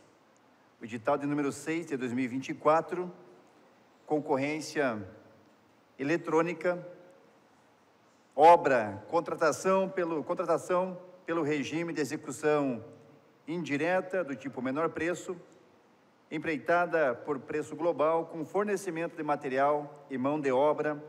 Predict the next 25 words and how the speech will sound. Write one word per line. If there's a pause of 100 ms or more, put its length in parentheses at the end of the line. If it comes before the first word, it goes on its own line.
(220)
referente
à
construção (480)
do
Parque
da
Barragem
no
município
de
Santa
Maria. (880)
Previsto,
então,
para
o
dia
quatorze (720)
de
maio, (1160)
às
oito
e
trinta,
então,